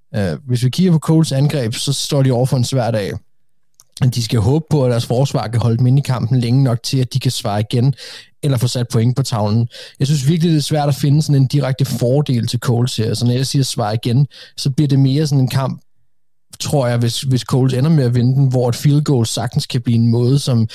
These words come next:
Colts er nødt til at bygge deres føring på. Øhm,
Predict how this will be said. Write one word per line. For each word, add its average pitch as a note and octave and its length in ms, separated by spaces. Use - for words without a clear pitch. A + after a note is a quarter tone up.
Colts C3+ 260
er C3 40
nødt B2+ 180
til C3+ 60
at A#2+ 80
bygge D#3+ 240
deres A#2 180
føring B2 380
på. G#2 280
Øhm, F#2 280